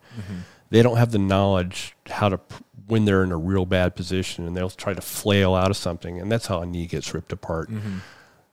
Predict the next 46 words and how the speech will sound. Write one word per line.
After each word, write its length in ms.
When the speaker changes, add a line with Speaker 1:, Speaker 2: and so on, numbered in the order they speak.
Speaker 2:
That's 320
my 200
only 240
thing. 340
But 120
if 120
you've 260
worked 320
with 100
someone 340
for 160
a 20
while 260
and 120
you're 180
like, 140
"Hey, 180
look, 400
I'm 200
gonna 160
show 260
you 180
guys 260
this 140
stuff. 400
This 180
isn't 340
u-, 340
typically 500
legal 320
in 80
competition 580
until 160
brown 240
and 120
black, 300
and 100
this 140
is 120
why 300
it 180
isn't." 340
Speaker 1:
Mm-hmm. 260
Speaker 2:
Because 640
people 320
don't 280